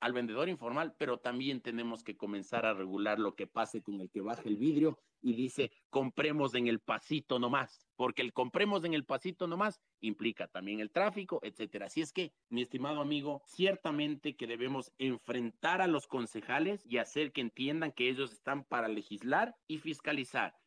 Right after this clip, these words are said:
no para repartirse el pastel ni la troncha en el municipio. Y segundo, tenemos que echar mano de la ciudadanía que está ávida de ser organizada.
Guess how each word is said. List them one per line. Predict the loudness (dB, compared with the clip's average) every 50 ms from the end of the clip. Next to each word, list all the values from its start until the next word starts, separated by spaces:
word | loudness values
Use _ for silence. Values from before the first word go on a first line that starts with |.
| _ _
no | -6 -2 2 2 2 2
para | _ 2 4 6 6 4
repartirse | 4 4 0 2 4 2 2 2 0 -2 -2 -2 -2 0 2
el | 2 2 2
pastel | 2 2 2 0 -2 -2 0 0 2 4
ni | 4 4
la | 4 4 2 0
troncha | 0 0 0 0 0 0 -2 -2
en | 0 2
el | 2 4
municipio. | 4 4 4 2 2 0 -4 -6 -6 -8 -20 -20 _ -6
Y | -4 -4
segundo, | -2 2 2 2 4 4 2 2 2 2 0 0 0 _ _ _ _ _ _ _ -10
tenemos | -6 -4 -2 0 0 0 0 0 -2 -4 -4 -8 -12
que | -8 -6 -6 -6
echar | -6 _ -6 -4 -4 -2 0
mano | 2 4 4 4 4 2 0 0 -2 -2
de | -2 0
la | 0 0 -2
ciudadanía | -4 -8 -14 -10 -6 -4 0 0 2 2 4 4 2 2 2 2 2 2 2 2 0 0 0 0 0 0 0 0 0 0 -4 _ _ _ _ -6
que | -4
está | -4 -4 -4 -2 -2 -2 -2 -2 -10 _ _ _ _ _ _ -6
ávida | -2 0 4 4 4 4 4 4 4 6 6 6 4 2 0 _ _ _
de | -14 -6 -6 -6 -6
ser | -4 -4 -2 0 0
organizada. | -2 -4 -2 -4 -4 -4 -4 -6 -8 -6 -4 -2 0 0 0 -2 -4 -14 _